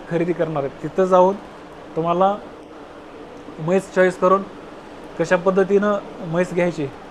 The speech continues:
ते सांगून चॉईस करून आपण म्हैस, तुम्ही महाराष्ट्रातच जरी घेतलो तर आपण, अ, म्हैस तुम्हाला उपलब्ध करून देऊ. अशा पद्धतीनं आपलं नियोजन आहे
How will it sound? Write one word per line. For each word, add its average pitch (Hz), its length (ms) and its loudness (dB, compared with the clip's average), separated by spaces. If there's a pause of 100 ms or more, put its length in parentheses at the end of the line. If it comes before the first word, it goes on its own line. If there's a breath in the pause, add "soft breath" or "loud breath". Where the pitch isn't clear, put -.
(260)
ते 175 680 2
सांगून 175 400 4 (540)
चॉईस 180 260 6
करून 190 280 0
आपण 185 240 0
म्हैस, 175 340 0 (480)
तुम्ही 185 260 2
महाराष्ट्रातच 214 400 4
जरी 220 360 4
घेतलो 180 320 2 (400)
तर 160 80 2
आपण, 185 260 4
अ, 185 300 2 (720)
म्हैस 165 440 -2
तुम्हाला 180 420 2 (300)
उपलब्ध 170 360 -2
करून 165 280 0
देऊ. 156 160 2 (1000)
अशा 147 220 0
पद्धतीनं 190 480 0
आपलं 185 340 2
नियोजन 165 300 -2
आहे 175 120 -6